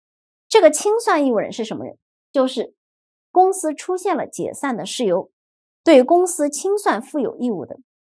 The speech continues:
就是他应该要组织进行公司清算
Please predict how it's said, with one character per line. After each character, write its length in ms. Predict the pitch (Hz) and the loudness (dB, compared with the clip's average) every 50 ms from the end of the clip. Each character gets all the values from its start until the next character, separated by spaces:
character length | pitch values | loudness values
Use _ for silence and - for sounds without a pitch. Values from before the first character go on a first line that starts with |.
| _ _ - | _ _ -4
就 100 | - 254 | -2 0
是 120 | 214 196 | 0 0
他 260 | - - - 285 302 302 | -4 -6 -6 -4 -2 2
应 240 | 302 330 349 349 | 2 2 2 2
该 160 | 330 320 311 320 | 2 2 2 2
要 260 | 320 254 - - _ | 2 -2 -4 -4 _
组 280 | - - 196 175 - - | -12 -10 -8 -8 -10 -10
织 240 | - - 202 214 240 | -8 -4 -4 -4 -2
进 160 | - 262 214 | -2 -6 -6
行 200 | - 151 151 165 | -6 -8 -10 -8
公 200 | - 185 190 202 | -8 -8 -8 -8
司 160 | - - 190 | -10 -10 -10
清 260 | - - - 330 359 | -10 -4 -2 -2 -2
算 220 | 370 - 311 - | 0 -4 -6 -6